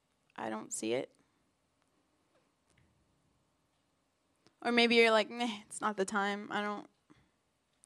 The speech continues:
maybe later in life, you know? Let me, let me grow up a little bit." You know, whatever it is that is going on in, in your world is a little bit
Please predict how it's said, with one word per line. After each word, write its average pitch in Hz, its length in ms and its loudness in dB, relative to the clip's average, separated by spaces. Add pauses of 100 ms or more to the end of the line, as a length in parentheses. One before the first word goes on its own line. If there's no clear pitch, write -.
(420)
maybe 240 240 2
later 196 360 2
in 202 160 -10
life, 202 400 -12 (720)
you 208 100 0
know? 208 260 -2 (240)
Let 233 160 6
me, 240 80 4
let 226 160 4
me 220 80 -4
grow 208 220 8
up 190 120 2
a 180 60 6
little 123 220 0
bit." - 260 -4 (1800)
You 214 140 -4
know, 202 160 0
whatever 208 440 2
it 220 140 4
is 214 200 4
that 202 280 -2
is 214 180 -4
going 202 340 -8
on 202 240 -2
in, 208 380 -10
in 208 160 -10
your 208 160 -2
world 262 640 4 (760)
is 208 160 0
a 214 80 2
little 208 320 0
bit 208 300 -4